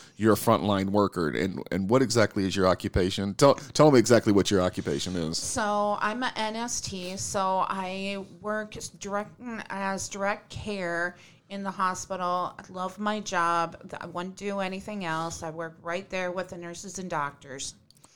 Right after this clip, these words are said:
Speaker 1: Okay, and then how do you, how did you, how did this come about? You getting this, um, P T S, P T S D?
Speaker 2: So, um, just gowning up and gowning down, going right into the patient's rooms.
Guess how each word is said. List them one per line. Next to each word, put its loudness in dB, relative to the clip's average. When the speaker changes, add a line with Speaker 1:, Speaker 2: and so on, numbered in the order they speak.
Speaker 1:
Okay, 0
and 4
then 4
how 4
do 2
you, -2
how 4
did 2
you, 2
how 6
did 4
this 0
come -2
about? 4
You 6
getting 4
this, 2
um, -4
P -2
T 0
S, 0
P -4
T 0
S 0
D? -4
Speaker 2:
So, 0
um, 2
just -4
gowning -4
up -4
and -6
gowning -4
down, -4
going -6
right -4
into -8
the -6
patient's -6
rooms. -4